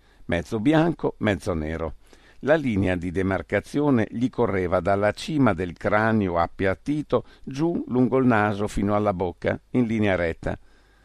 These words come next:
Nella penombra gli occhi erano enormi e in ciascuna delle nere pupille quasi circolari brillava un prisma riflesso dalle fiamme del fuoco, come un accigliato tizzone di odio.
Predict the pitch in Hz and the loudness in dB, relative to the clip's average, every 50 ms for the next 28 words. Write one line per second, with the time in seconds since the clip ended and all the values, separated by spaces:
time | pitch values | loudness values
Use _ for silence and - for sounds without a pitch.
0 | - - - - 92 95 92 92 - - 113 127 151 170 175 165 135 104 98 90 | -20 -8 -4 -4 -2 0 0 0 2 2 4 4 6 6 4 4 2 2 2 0
1 | 80 98 127 143 151 160 147 - - 120 101 98 92 95 95 98 95 90 95 101 | 0 2 4 4 4 2 0 -4 0 2 2 2 2 2 0 -2 -2 -2 -2 0
2 | 104 107 101 92 82 80 85 - - - - - - - 117 131 127 - 143 143 | 0 -2 -2 -4 -4 -6 -8 -8 -12 -18 -20 -12 -4 0 0 0 0 0 -2 -2
3 | 135 - - - 143 139 120 101 90 82 85 85 90 95 104 104 98 90 95 82 | -4 -4 -4 0 2 2 4 2 2 0 -2 -2 0 0 2 2 2 0 -2 -4
4 | - 98 85 - - 120 120 113 113 113 117 98 - - 87 85 85 80 87 90 | -4 -6 -6 -2 0 0 0 2 2 0 0 0 -2 -2 0 0 0 0 -2 -6
5 | 80 - - 85 80 76 - - 110 117 123 139 135 123 - 117 - - - - | -10 -8 -8 -8 -8 -8 -6 -4 0 2 4 4 4 2 0 -2 -4 -6 -10 -18
6 | - - - 135 - 143 151 131 113 98 92 87 90 90 82 92 - - 135 127 | -20 -16 -4 0 2 2 2 2 2 2 2 2 2 2 2 0 0 2 2 2
7 | 127 110 - - 147 156 156 160 156 143 - 135 123 113 104 107 - - 113 113 | 2 2 2 0 0 2 0 0 -2 0 2 2 2 2 0 -2 -4 -2 0 0
8 | 113 - - - 104 95 104 98 98 90 - 107 104 101 95 90 90 82 92 104 | 0 0 -2 -4 -2 -2 0 0 -2 -2 -2 -2 0 0 0 0 -2 -2 -2 -4
9 | 104 - - 98 90 82 - - - 95 - - - - _ _ - - - - | -4 -6 -4 -4 -4 -4 -4 -6 -8 -10 -10 -10 -16 -20 _ _ -20 -8 -4 0
10 | 165 143 123 113 113 113 120 123 127 120 - - 127 120 113 117 123 127 123 - | 2 4 4 4 4 4 2 2 0 -2 -4 -6 -4 -4 0 0 0 0 0 0
11 | - 107 101 - 110 98 - - - - 107 101 95 87 80 76 80 78 71 71 | -2 -6 -4 -4 -6 -6 -6 -8 -6 -4 -2 0 0 -2 -2 -6 -8 -8 -6 -6
12 | 67 65 - 65 78 82 | -6 -6 -8 -10 -10 -10